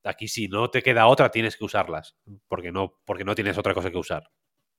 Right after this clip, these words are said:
Dina, por ejemplo, creo que no tiene cócteles Molotov, por ejemplo. Em, y entonces te permite ver fuera de su contexto, como para, para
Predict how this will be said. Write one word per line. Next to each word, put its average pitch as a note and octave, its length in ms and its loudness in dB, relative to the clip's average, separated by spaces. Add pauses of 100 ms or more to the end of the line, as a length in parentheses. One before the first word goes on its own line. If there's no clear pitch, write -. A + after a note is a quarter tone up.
(300)
Dina, A#2+ 400 2
por A#2+ 120 2
ejemplo, A#2 260 -2
creo A2 140 2
que G2+ 40 2
no G#2 80 0
tiene G2 200 -2
cócteles F#2+ 360 -2
Molotov, F#2 380 -4
por E2+ 100 -8
ejemplo. - 340 -18 (1300)
Em, F2 800 0 (840)
y - 80 -10
entonces A2 240 -2
te C3 100 4
permite B2 680 -2
ver A2+ 580 0 (720)
fuera A#2 400 0
de A#2+ 40 2
su A#2+ 120 -6
contexto, A2 480 -6
como E2+ 500 -8
para, F2 400 -6
para F2 840 -6